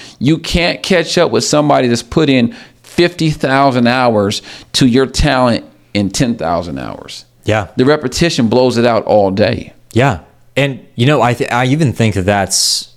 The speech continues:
Speaker 2: that the example there, it's more like the person that doesn't put in the work or the, the person that isn't talented,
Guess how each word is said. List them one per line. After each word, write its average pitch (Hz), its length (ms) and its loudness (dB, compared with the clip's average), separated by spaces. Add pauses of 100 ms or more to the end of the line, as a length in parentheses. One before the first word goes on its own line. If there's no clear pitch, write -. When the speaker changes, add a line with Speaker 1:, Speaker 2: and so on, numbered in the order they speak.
(680)
Speaker 2:
that 110 200 0
the 104 120 2
example 101 520 0
there, 87 380 0 (220)
it's 113 180 -2
more 147 240 4
like 107 280 0
the 92 240 0
person 101 440 -2
that 85 200 -6
doesn't 87 300 -2
put 104 140 0
in 98 80 0
the 101 80 0
work 107 300 2
or 110 120 2
the, 90 160 -6
the 101 220 -4
person 120 260 -2
that 95 120 -2
isn't 92 200 -4
talented, 110 500 -2